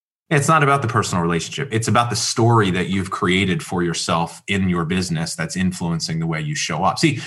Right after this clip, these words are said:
what happens is we'll have things like this happen over the course of our career,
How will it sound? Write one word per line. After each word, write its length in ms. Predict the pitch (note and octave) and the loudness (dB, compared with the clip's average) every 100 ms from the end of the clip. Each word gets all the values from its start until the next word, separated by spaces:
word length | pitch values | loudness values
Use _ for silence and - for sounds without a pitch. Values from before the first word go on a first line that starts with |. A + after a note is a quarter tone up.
| - | -4
what 120 | C#3+ | 0
happens 380 | F3 G3+ D#3 A#2 | 2 2 2 2
is 240 | G2+ F#2 - _ _ _ _ - | 0 -2 -8 _ _ _ _ -2
we'll 200 | B2+ C3+ | 2 2
have 180 | D#3+ | 2
things 220 | D3+ C3 A2+ | 2 2 2
like 120 | F2 | 0
this 140 | G#2 | -2
happen 380 | G#2 A2+ A#2 F2+ | 2 2 2 0
over 240 | F#2 F2+ | -2 -2
the 60 | F2 | -4
course 280 | - F#2+ F#2 | -4 -4 -2
of 80 | F#2 | -4
our 120 | E2+ | -4
career, 520 | - F2 G2+ E2+ | -4 -2 0 0